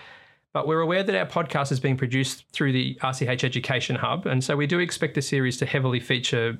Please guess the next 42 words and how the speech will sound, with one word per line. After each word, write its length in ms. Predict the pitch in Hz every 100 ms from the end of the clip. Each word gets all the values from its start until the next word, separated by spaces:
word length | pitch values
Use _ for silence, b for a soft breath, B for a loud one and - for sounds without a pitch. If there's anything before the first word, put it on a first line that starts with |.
| -
paediatric 420 | 147 131 131 131
content. 440 | - 123 127 120 - -
But 160 | 151
many 180 | 165 202
of 40 | 180
the 80 |
concepts, 420 | 147 - 135 139 -
though, 140 | 131
that 100 | 127
we're 80 | 131
gonna 140 | 135
be 180 | 127 123
discussing 680 | 123 131 - 131 127 117 117
are 400 | 123 120 120 127
relevant 420 | 135 143 131 123
to 200 | - -
any 160 | 147 147
clinical 320 | 139 127 120
placement, 540 | 120 113 - 120 135 - -
including 400 | 135 151 131 123
this 160 | 127
first 320 | - 147 143
one. 240 | 120 110 123 _ _ _ _
So 160 | - 165
today 260 | 160 180 214
we're 140 | 240
speaking 320 | 240 190 165
with 160 | 147 139
three 340 | - 185 202
students 600 | 202 - 123 117 208 - B B B B B B _
who 80 | 165
have, 240 | 156 139
uh, 360 | - 135 139 135
been 120 | 190
on 100 | 180
a 40 | 143
few 160 | 160
clinical 240 | 135 139 -
placements 380 | 131 117 127 127
in 80 |
their 120 | 117 113
time. 440 | - 113 202